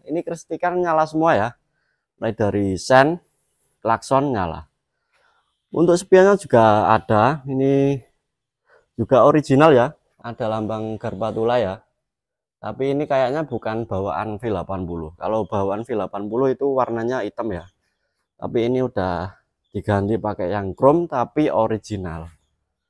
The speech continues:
Oke, tampak depannya seperti ini. Oh ya, ini minusnya untuk ornamen atau pemanisnya nggak ada.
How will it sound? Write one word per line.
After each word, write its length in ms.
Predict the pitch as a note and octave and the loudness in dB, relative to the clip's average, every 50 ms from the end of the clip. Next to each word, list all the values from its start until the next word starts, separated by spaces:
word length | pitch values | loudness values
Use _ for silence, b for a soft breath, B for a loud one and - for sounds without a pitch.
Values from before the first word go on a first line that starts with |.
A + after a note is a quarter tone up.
| _ _ _ _ _ _ _ _ _ _ _ | _ _ _ _ _ _ _ _ _ _ _
Oke, 160 | _ - C3+ C#3 | _ -10 -6 -2
tampak 400 | - C#3+ C#3 C3+ G#2 E2+ - - | 0 0 2 2 0 -2 -2 -2
depannya 240 | - B2 B2 C3+ | 0 2 4 4
seperti 480 | C#3+ - D3 A#2 - - - A#2+ A#2 A#2 | 2 2 -2 -6 -6 -2 0 2 4 4
ini. 400 | A2 C3+ D3+ D#3+ F3 F#3+ G3 F#3+ - _ - | 6 6 6 6 6 4 4 2 -4 _ 2
Oh 80 | - C#3 | 4 8
ya, 240 | C3+ C3+ D3 C#3 A#2+ | 10 10 10 10 8
ini 240 | A#2+ B2+ D3 D3+ | 6 4 4 6
minusnya 640 | D#3 D#3 D3+ D3+ D3 D3 - D#3 D#3+ E3 E3 E3 D#3+ - _ _ _ _ - _ | 6 6 6 6 4 4 4 4 4 4 4 2 0 -6 _ _ _ _ -20 _
untuk 320 | - B2 C3 B2+ B2+ - | -10 -8 -6 -4 -2 -2
ornamen 500 | G2+ B2+ - C3 C3 B2+ C3 C3+ C3+ C#3 B2+ | -2 -2 -2 -2 -2 -2 -2 -2 -2 -4 -4
atau 160 | A2+ C3 B2+ | -4 -4 -2
pemanisnya 720 | A#2 - C3+ C3+ C3 C3 B2+ B2+ C3 B2+ B2 - C#3 C#3 C#3 | -2 -2 -2 0 0 -2 0 0 -2 -2 -2 -4 -4 -2 -2
nggak 180 | A#2+ G#2 F2+ G2 - | -2 -2 -2 -4 -8
ada. 400 | - - G2+ F#2+ F#2 F#2 F2+ | -8 -8 -6 -6 -6 -8 -10